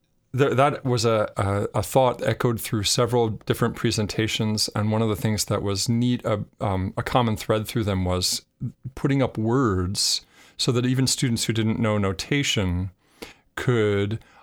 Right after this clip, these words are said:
align things with where certain wor-, certain words were happening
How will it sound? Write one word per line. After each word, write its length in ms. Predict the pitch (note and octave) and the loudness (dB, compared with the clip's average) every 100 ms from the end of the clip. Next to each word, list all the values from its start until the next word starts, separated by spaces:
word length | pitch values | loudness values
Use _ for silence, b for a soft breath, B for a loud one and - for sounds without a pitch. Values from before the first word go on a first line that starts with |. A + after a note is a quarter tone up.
| - | -2
align 420 | A#2+ A2 A2 A2+ | 0 2 4 2
things 400 | A2 A#2 G#2+ - | 2 0 0 0
with 220 | A2+ G2 | 0 0
where 260 | A2 A2 A2 | 0 2 2
certain 380 | - B2 - G#2+ | 0 -2 -2 -2
wor-, 140 | A2 - | -4 -2
certain 340 | - A#2 G#2+ | 0 0 0
words 320 | G#2 A2+ A2 - | 2 2 0 -2
were 100 | F#2+ | -2
happening 640 | G#2 G#2+ - - - | -2 -4 -6 -6 -8